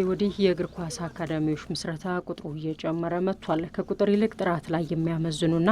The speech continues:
የተሻለ ሀገርን የሚጠቅም ትውልድ ለማፍራት ግን ሚናቸው የጎላ መሆኑ ሙን ነው።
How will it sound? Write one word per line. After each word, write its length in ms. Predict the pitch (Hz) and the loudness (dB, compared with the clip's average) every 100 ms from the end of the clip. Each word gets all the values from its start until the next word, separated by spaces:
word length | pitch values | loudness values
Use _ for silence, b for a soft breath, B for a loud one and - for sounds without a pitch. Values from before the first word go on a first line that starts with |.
| 208 | 2
የተሻለ 500 | 190 160 160 - 151 151 | 0 0 -2 -2 0 0
ሀገርን 460 | 147 156 165 175 | 0 -2 0 2
የሚጠቅም 560 | 180 185 196 196 - 180 | 2 2 2 0 -2 -4
ትውልድ 360 | 160 175 165 - | -2 0 -2 -2
ለማፍራት 580 | 160 156 147 - 156 151 | -6 -6 -6 -2 -4 0
ግን 160 | 196 190 | 2 2
ሚናቸው 540 | - 180 151 139 - 180 175 | 2 2 0 -2 0 2 2
የጎላ 460 | 180 170 160 151 156 | 4 2 2 -2 -2
መሆኑ 360 | 156 151 175 165 | -4 -4 -4 0
ሙን 200 | 175 190 | 2 4
ነው። 120 | 208 | 4